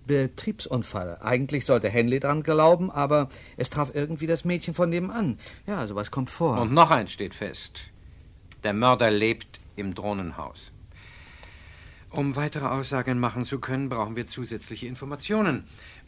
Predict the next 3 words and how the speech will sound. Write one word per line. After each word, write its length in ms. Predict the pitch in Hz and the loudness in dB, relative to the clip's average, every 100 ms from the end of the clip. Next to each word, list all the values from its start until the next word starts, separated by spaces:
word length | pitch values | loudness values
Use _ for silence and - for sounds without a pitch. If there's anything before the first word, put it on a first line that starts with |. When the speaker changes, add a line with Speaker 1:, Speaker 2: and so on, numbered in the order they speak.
| - - - - - | -20 -20 -20 -16 -10
Speaker 2:
Hat 460 | 123 - 160 - - | -8 -6 -8 -10 -14
Henley 520 | 139 170 170 147 131 107 | -10 -8 -8 -12 -14 -16
Feinde? 680 | - - 165 117 87 80 | -16 -14 -12 -10 -12 -12